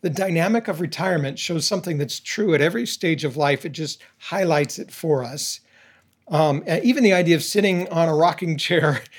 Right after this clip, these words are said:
<laughs> in, on my porch or wherever and just watching the world go by. Um, I've seen this happen over and over in, in friends' lives where they're, they're working so hard and then at some point they just seem to grow tired of it, which I understand that,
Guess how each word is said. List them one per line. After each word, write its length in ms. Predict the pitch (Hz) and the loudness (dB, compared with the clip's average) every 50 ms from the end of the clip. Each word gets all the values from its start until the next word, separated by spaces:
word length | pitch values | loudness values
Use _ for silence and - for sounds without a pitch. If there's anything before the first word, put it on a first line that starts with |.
| - - _ _ | -20 -20 _ _
<laughs> 380 | _ _ _ _ _ _ - | _ _ _ _ _ _ -6
in, 360 | - 175 175 165 160 165 165 - _ _ _ 190 - | -2 0 0 0 0 -2 -4 -8 _ _ _ -10 -6
on 160 | - 170 175 | -4 -4 -2
my 120 | 180 165 | -2 -4
porch 500 | 147 - - 165 170 170 165 160 - - | -4 -2 2 4 4 4 4 2 0 -4
or 60 | 165 135 | -4 0
wherever 520 | 156 170 165 156 143 143 139 156 156 160 | 2 4 4 4 4 2 2 2 2 2
and 240 | 165 165 151 147 127 | 2 0 -2 -2 -2
just 420 | 147 175 185 151 - - - - _ _ _ _ _ _ - | -2 -4 -4 -4 -4 -8 -10 -12 _ _ _ _ _ _ 0
watching 420 | 139 156 170 185 165 - - 165 | 2 4 4 4 2 -2 -6 -4
the 80 | 156 147 | -4 -4
world 340 | 135 151 160 160 151 131 120 | -4 -4 -2 -4 -4 -4 -4
go 120 | 151 143 | -6 -6
by. 420 | 127 127 147 143 127 - - - - _ _ _ _ _ _ _ _ _ _ _ _ _ _ _ - | -4 -4 -4 -4 -4 -6 -10 -14 -18 _ _ _ _ _ _ _ _ _ _ _ _ _ _ _ 2
Um, 320 | 156 156 156 143 143 - - | 4 4 4 4 0 0 2
I've 160 | 170 196 - | 2 2 2
seen 320 | - - 269 294 269 214 | 0 -4 -2 0 2 2
this 180 | 208 214 202 - | 2 2 0 0
happen 480 | 185 170 156 147 - 160 151 151 151 - | 0 0 0 0 -2 -4 -4 -4 -4 -4
over 240 | - 180 196 180 180 | -2 -2 -2 0 0
and 80 | 170 170 | 0 2
over 420 | 170 170 151 160 151 143 135 - - - - | 0 0 0 0 0 0 -2 -6 -16 -12 -8
in, 180 | 160 151 - | -6 -6 -6
in 160 | - 160 143 | -6 -8 -8
friends' 340 | - - 196 202 202 160 - | -6 -4 -2 -2 -2 -2 -2
lives 380 | 170 160 147 139 135 131 - 165 | 0 0 0 0 0 -2 -2 0
where 240 | 160 151 147 143 135 | 2 2 2 2 2
they're, 320 | 143 151 147 143 143 160 156 | 4 4 4 4 0 -4 -8
they're 200 | 135 143 156 147 | -8 -6 -4 -2
working 300 | 143 190 196 - 196 170 | -2 -2 -2 -2 -4 -6
so 240 | - - 196 165 156 | -4 -2 0 2 2
hard 260 | 170 175 170 156 151 | 4 4 4 2 2
and 120 | 156 156 | 2 0
then 120 | 156 151 180 | -2 -2 -4
at 100 | 180 - | -4 -2
some 180 | - 220 220 | 0 0 0
point 240 | 220 - 202 170 147 | 0 -2 -4 -4 -4
they 80 | 160 147 | -6 -8
just 260 | 143 185 151 - - | -8 -8 -10 -10 -10
seem 180 | 190 175 160 | -10 -8 -8
to 80 | 143 151 | -8 -8
grow 180 | 131 156 156 151 | -6 -6 -6 -6
tired 380 | - - 165 170 170 165 156 | -8 -8 -6 -2 0 0 2
of 120 | 151 139 143 | 2 2 0
it, 160 | 147 - 151 | 0 -2 -2
which 300 | 151 165 165 - - - 151 | -4 -6 -6 -8 -12 -10 -10
I 120 | 151 180 | -8 -8
understand 460 | 175 143 135 - - 196 180 180 147 135 | -8 -8 -10 -8 -4 -2 -2 0 0 -2
that, 200 | 131 123 - | -2 -4 -6